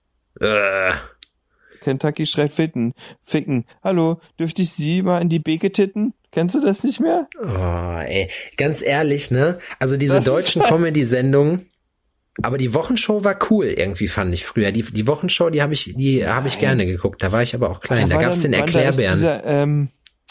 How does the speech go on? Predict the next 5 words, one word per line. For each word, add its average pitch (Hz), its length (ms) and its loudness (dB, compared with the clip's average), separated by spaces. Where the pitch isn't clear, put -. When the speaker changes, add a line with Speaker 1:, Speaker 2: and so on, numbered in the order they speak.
Speaker 2:
wie 107 120 -6
hieß 151 340 -4
er 139 100 2
denn, 98 340 0
ey? 101 440 0